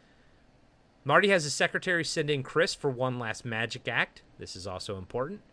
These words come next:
He takes out a handkerchief from his pocket and shows that he has nothing in his hands besides it. Chris comes in and sits on his dad's lap. Marty says, "Get a load of this." He touches the cigarette to the handkerchief and a big ball of fire shoots out.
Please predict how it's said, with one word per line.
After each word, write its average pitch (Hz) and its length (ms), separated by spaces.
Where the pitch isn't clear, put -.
He 156 80
takes 208 220
out 226 100
a 185 40
handkerchief 190 440
from 175 140
his 156 120
pocket 175 340
and 131 120
shows 160 280
that 139 160
he 139 80
has 123 160
nothing 170 340
in 208 100
his 202 160
hands 151 320
besides 147 480
it. - 100
Chris 226 220
comes 220 260
in 185 140
and 151 100
sits 170 200
on 170 80
his 139 120
dad's 131 320
lap. 107 320
Marty 156 240
says, 123 400
"Get 185 140
a 180 60
load 160 180
of 120 120
this." 143 420
He 131 80
touches - 360
the 180 140
cigarette 175 480
to - 80
the 147 100
handkerchief 165 540
and 139 80
a 117 60
big 170 340
ball 190 360
of 135 100
fire 160 340
shoots - 340
out. 139 300